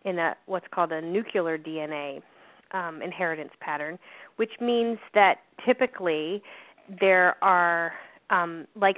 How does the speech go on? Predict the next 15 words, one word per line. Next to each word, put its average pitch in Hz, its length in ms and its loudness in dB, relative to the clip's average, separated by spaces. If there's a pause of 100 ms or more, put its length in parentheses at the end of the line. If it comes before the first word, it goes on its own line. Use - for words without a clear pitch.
cystic 185 320 -4
fibrosis, 175 500 0 (120)
for 170 100 -2
example, 156 600 -8 (140)
and 190 200 -6
some 175 140 -2
other 175 180 -2
genetic 165 460 -8
diseases, 165 480 -10 (100)
there 175 180 4
are, 165 280 6 (1000)
both 202 220 6
parents 175 400 -2
have 160 120 -6
a 151 40 -12